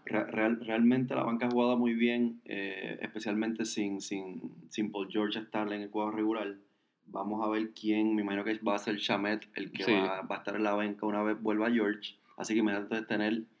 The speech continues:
Speaker 1: a Lou Williams y a Shamet viniendo del banco
Speaker 2: Y a Harrell.
Speaker 1: y dándole, y a Harrell, y dando entonces esa explosividad y inclu-, ¿sabes? Y manteniendo esa defensa alta que tienen los Clippers. So, una vez llegue, llegue Paul George, eh, entiendo que el equipo va, o sea, va a subir de nivel.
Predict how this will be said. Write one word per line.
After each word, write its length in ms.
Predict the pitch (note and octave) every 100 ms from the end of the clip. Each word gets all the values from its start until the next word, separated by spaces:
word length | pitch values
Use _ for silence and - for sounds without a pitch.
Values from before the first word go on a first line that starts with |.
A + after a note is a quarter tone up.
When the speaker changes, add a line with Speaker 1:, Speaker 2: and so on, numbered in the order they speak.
| _ -
Speaker 1:
a 100 | G#2
Lou 140 | G2+
Williams 580 | G2 A2+ B2+ C3 C3 B2+
y 80 | -
a 80 | G2
Shamet 500 | F#2 G#2+ A2 G#2+ G#2+ -
viniendo 360 | G2 F#2 G2
del 140 | A2 A2
banco 460 | A2+ G#2+ G2+ F2 -
Speaker 2:
Y 80 | G#2+
a 40 |
Harrell. 320 | G2+ G#2+ G#2+
Speaker 1:
y 40 | G#2
dándole, 460 | F#2+ G2+ G#2 G#2 -
y 100 | G2
a 60 |
Harrell, 380 | G2 A#2 G2+ F#2
y 40 |
dando 160 | F#2+ F#2+
entonces 280 | F#2+ G#2+ A2+
esa 100 | A2
explosividad 640 | G#2 A2 A2+ G#2+ G#2+ A2 - _ _ _ _ -
y 420 | G#2+ G#2 G#2 A#2+
inclu-, 280 | A2+ A#2+ A2
¿sabes? 300 | C3 G2+ -
Y 120 | G#2+
manteniendo 400 | G#2+ G#2+ A2 A2
esa 140 | B2 C3
defensa 380 | B2 B2 B2 A#2
alta 220 | A#2 A#2+
que 100 | A#2+
tienen 280 | A2 A2+ A2+
los 100 | A2+
Clippers. 540 | - B2+ A#2+ F#2+ F#2 - _ _ _ _ -
So, 180 | - F#2+ F#2+ - - -
una 200 | A2+ B2+
vez 160 | C#3 C3+
llegue, 280 | C3 B2+ A#2+ A2+
llegue 180 | A2
Paul 180 | A#2 A2+
George, 280 | G#2+ G#2 G2+
eh, 60 | F#2+ -
entiendo 280 | - - G2+
que 80 | G#2
el 60 | G2
equipo 260 | G2 G2
va, 320 | - - - -
o 400 | - _ _ _
sea, 100 | F#2+
va 140 | G2
a 20 | F2+
subir 240 | F#2+ G2
de 80 | F#2+
nivel. 280 | F2 E2+